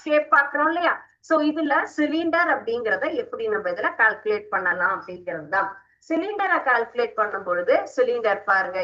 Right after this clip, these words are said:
எப்படி இந்த இடத்துல இப்படி ஃபிக்ஸ் பண்ணும் பொழுது மெயின் ஸ்கேல் ரீடிங் நமக்கு டூ பாயிண்ட் த்ரீ சென்டிமீட்டர் and then வெர்னியர் ஸ்கேல் ரீடிங்கிறது செவன் டிவிஷன்ஸ் இருக்கு. So, மெயின் ஸ்கேல் ரீடிங் and plus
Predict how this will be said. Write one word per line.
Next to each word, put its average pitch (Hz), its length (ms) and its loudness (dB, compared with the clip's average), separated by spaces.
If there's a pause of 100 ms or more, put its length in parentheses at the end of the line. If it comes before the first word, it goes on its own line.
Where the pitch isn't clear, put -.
எப்படி - 200 -10 (120)
இந்த 214 160 -4
இடத்துல 277 320 -6
இப்படி 254 240 -8
ஃபிக்ஸ் - 300 -16
பண்ணும் 202 280 -2
பொழுது 170 260 2 (200)
மெயின் 269 240 0
ஸ்கேல் 262 280 4 (120)
ரீடிங் 359 360 -2 (360)
நமக்கு 269 280 0 (320)
டூ 320 80 2 (160)
பாயிண்ட் 285 300 4
த்ரீ 320 140 -2 (200)
சென்டிமீட்டர் 277 840 0 (140)
and 220 180 0
then 214 120 -2 (120)
வெர்னியர் 392 400 0
ஸ்கேல் 302 280 -2 (120)
ரீடிங்கிறது 226 600 -4 (140)
செவன் 302 420 2 (100)
டிவிஷன்ஸ் 214 680 -6
இருக்கு. 214 320 0 (520)
So, 254 80 6 (540)
மெயின் 302 280 2
ஸ்கேல் 277 340 0 (120)
ரீடிங் 262 420 -4 (560)
and 233 120 2 (220)
plus 330 200 2